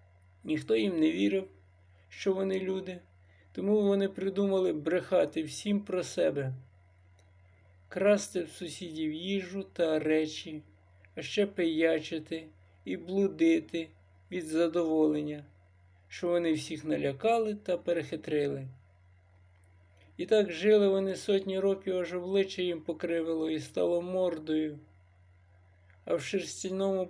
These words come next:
покрові, яке в культурних народів було волоссям.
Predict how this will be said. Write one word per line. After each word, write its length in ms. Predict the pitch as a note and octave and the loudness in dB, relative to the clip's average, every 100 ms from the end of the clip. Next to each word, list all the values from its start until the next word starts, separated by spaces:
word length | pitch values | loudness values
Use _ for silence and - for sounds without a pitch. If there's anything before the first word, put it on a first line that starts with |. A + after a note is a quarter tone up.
| - | -6
покрові, 840 | F#3 - G#3 A3+ A3 F3 D3+ C#3+ - - _ _ _ _ _ | -8 0 6 8 6 4 2 0 -10 -20 _ _ _ _ _
яке 200 | G3 G#3+ | -2 2
в 120 | G3 | 2
культурних 720 | G3+ F#3+ - F#3+ F3 E3+ C#3 | 2 -2 2 0 0 -4 -6
народів 500 | F3 F3+ F3+ E3+ E3 | -2 2 2 2 0
було 300 | D#3 E3 E3+ | 0 2 2
волоссям. 680 | F3 F#3 E3 C3 - D3 C3 | 2 2 2 0 -4 -8 -8